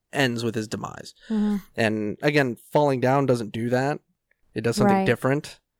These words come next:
Speaker 1: A-, and it's, it's just an excellent movie. It, it really is. And it's kinda strange that I used to watch it when I was a kid. And I
Speaker 2: Uh-huh.
Speaker 1: was the one who got my parents to watch it.
Speaker 2: Where did you first
Speaker 1: Believe it or
Speaker 2: watch
Speaker 1: not.
Speaker 2: it? Was it a movie channel randomly on?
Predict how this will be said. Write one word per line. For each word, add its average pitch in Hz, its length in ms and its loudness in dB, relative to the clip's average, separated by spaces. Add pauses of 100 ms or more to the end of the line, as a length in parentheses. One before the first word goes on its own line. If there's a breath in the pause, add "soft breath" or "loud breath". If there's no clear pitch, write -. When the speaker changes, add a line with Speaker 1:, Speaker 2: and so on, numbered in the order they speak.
(240)
Speaker 1:
A-, - 40 -4
and 120 260 0
it's, - 300 -4
it's 131 180 0
just 156 120 2
an 139 80 2
excellent 110 480 -6
movie. 92 440 -12
It, 131 240 0
it 131 80 4
really 143 260 6
is. 131 120 4
And 135 120 -2
it's 135 140 0
kinda 151 200 0
strange 135 500 0
that 123 120 2
I 120 40 0
used 120 200 -2
to 120 60 -4
watch 117 260 0
it 131 40 0
when 123 100 0
I 117 60 0
was 113 100 -2
a 113 40 -4
kid. 117 400 0 (480 loud breath)
And 220 120 6
I 220 40 6
Speaker 2:
Uh-huh. 143 100 6
Speaker 1:
was 147 80 2
the 143 60 0
one 135 140 2
who 135 100 0
got 131 180 -2
my 110 120 -10
parents - 760 0 (440)
to 120 80 0
watch 110 360 -2
it. - 160 -10 (220)
Speaker 2:
Where 262 160 2
did 285 100 -4
you 302 60 0
first 320 160 2
Speaker 1:
Believe 240 140 4
it - 20 6
or - 80 6
Speaker 2:
watch - 20 2
Speaker 1:
not. - 80 -2
Speaker 2:
it? 262 120 0
Was 220 100 2
it 214 80 2
a - 20 0
movie 220 240 2
channel 254 320 2
randomly 240 380 2
on? 254 200 0